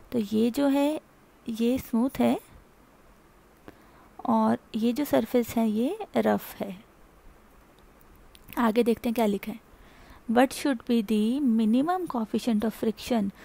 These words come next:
अच्छा, तो minimum coefficient of friction म्यू पूछा है इन्होंने। Between the ground and ladder for it to be inclined at sixty degree। ये जो एंगल है सिक्सटी डिग्री होना चाहिए। With the horizontal without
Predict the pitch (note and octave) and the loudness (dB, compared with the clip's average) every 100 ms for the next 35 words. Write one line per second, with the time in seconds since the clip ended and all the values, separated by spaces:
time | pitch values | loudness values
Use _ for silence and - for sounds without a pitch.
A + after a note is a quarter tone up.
0 | - - A#3 G#3+ A3+ G3+ G#3+ A#3+ C4 D4 | -20 -6 -4 -2 -2 0 2 4 4 2
1 | D4+ C4 A#3+ - A#3 A3 A#3+ A#3 - C#4+ | 0 0 -2 -2 0 0 0 -4 -2 2
2 | C4+ A3+ A3+ G#3+ G3+ G#3 G#3 B3+ A3+ G#3 | 4 2 0 -2 -2 -2 0 2 2 0
3 | F#3+ F3+ - - - - - - - - | -2 -8 -20 -20 -20 -20 -20 -20 -14 -2
4 | A#3+ A#3 A3+ A#3+ D4 D4+ C4 A#3+ A3 A#3 | 0 0 2 2 2 0 -2 0 2 2
5 | C4+ C4+ A#3 A3 G#3 A3 C4+ - A#3+ A#3+ | 4 2 2 2 2 2 0 -2 -2 -2
6 | - C#4+ - D4 C4+ C#4+ B3+ A#3 A#3+ A3+ | -4 -6 -4 -6 -6 -4 -2 -2 -4 -4
7 | G#3 G#3 A#3+ - - B3 A#3+ - C4+ - | -4 -6 -8 -14 -10 -8 -8 -12 -14 -10
8 | E4 C#4+ A3+ G#3 G3 - - - - - | -10 -6 -8 -6 -10 -12 -20 -20 -20 -20
9 | - - - - - - - A#3+ A#3 B3+ | -20 -20 -20 -20 -20 -16 -6 -4 -2 -4
10 | G#3+ G#3+ B3 C4+ B3+ - A#3+ A3+ A3+ A3 | -4 -2 -2 -4 -6 -8 -6 -6 -6 -4
11 | G#3+ G#3+ A3+ G#3+ B3+ G4 - - - - | -4 -6 -6 -6 -6 -8 -18 -20 -20 -20
12 | - - - C4 B3 D#4 C4 A#3+ A3+ A3 | -20 -16 -8 -8 -4 -4 -2 -4 -4 -4
13 | G#3 C4+ D4 A#3+ G#3+ A3 F#4 | -4 -4 -2 -2 -2 -4 -6